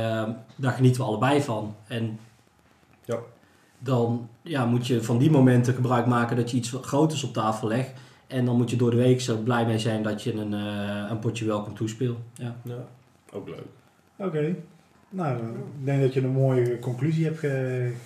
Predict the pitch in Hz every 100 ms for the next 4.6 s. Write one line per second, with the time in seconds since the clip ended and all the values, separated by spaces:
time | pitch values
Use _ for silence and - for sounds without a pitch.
0 | - - 123 117 - 120 110 107 151 165
1 | 175 139 123 120 117 127 143 139 110 -
2 | - - _ _ _ - 120 127 127 127
3 | 120 131 123 135 117 - - _ _ 127
4 | 117 117 117 113 117 113